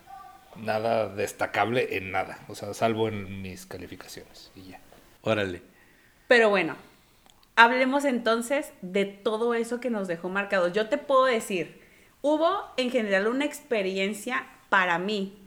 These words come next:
Speaker 3: que sí me marcó un montón, y no me marcó, sino que me marcó con las otras niñas. Yo tenía un grupito de amigas que en mi salón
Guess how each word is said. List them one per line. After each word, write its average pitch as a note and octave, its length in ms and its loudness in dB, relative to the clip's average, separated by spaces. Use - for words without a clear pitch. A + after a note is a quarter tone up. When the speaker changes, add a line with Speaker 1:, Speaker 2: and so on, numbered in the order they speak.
Speaker 3:
que G3+ 180 2
sí A#3+ 840 -6
me A3+ 200 0
marcó G3+ 420 0
un G3+ 220 0
montón, A3+ 600 -2
y C4+ 120 4
no C#4+ 140 4
me F4+ 100 4
marcó, C4 440 4
sino B3 320 -2
que F#3 260 -4
me C4 200 2
marcó C4+ 600 2
con F#4 240 0
las E4 200 0
otras C4 260 0
niñas. C#4+ 240 0
Yo A3+ 120 -2
tenía C4+ 260 4
un C4+ 100 6
grupito C#4 460 -4
de C#4 60 2
amigas A#3 600 -2
que F#3 360 0
en G3+ 240 0
mi B3 120 0
salón C4+ 560 -2